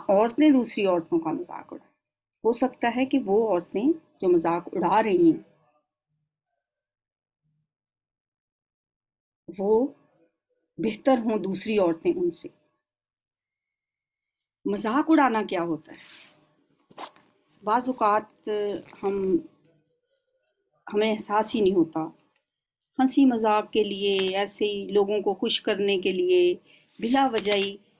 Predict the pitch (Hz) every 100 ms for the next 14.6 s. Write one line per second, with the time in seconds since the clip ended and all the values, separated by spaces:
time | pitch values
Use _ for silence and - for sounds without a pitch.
0 | _ - 190 190 185 180 180 185 208 -
1 | 233 220 208 185 185 185 - 185 170 _
2 | _ _ _ - 175 180 185 135 - -
3 | _ _ _ _ _ _ _ 180 208 -
4 | 202 180 185 170 170 170 170 165 - 165
5 | 165 - 196 269 - 220 220 - 196 196
6 | 180 180 190 180 180 175 175 185 180 180
7 | _ _ _ - 190 185 202 190 180 180
8 | 180 - 196 190 - 185 190 175 175 -
9 | 185 185 175 175 170 180 180 190 185 185
10 | 185 - 185 180 180 170 175 190 185 -
11 | 190 180 170 175 - _ - - - _
12 | _ _ _ _ - 185 226 208 202 185
13 | 196 - - - 196 185 185 196 202 -
14 | 208 190 185 185 190